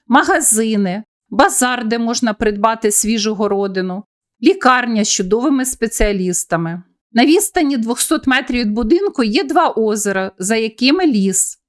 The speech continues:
Від зупинки транспорту сім хвилин пішки. До школи п'ятнадцять хвилин. До магазинів дві хвилини. Робота в місті можлива в сфері послуг:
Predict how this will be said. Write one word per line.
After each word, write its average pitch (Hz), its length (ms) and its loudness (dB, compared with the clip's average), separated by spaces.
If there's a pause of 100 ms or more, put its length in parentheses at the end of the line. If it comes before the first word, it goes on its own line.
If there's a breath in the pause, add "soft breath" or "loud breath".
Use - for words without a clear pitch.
(380)
Від 226 120 4
зупинки 349 520 0
транспорту 311 680 0
сім 349 300 0
хвилин 233 440 0
пішки. 185 680 -4 (560)
До 240 160 2
школи 339 460 2
п'ятнадцять 240 720 -2
хвилин. 196 560 -4 (460)
До 240 140 4
магазинів 294 720 2
дві 214 260 0
хвилини. 185 720 -4 (340)
Робота 330 460 2
в 285 40 -2
місті 233 400 0
можлива 240 420 0
в - 60 -2
сфері 277 380 0
послуг: 190 680 -4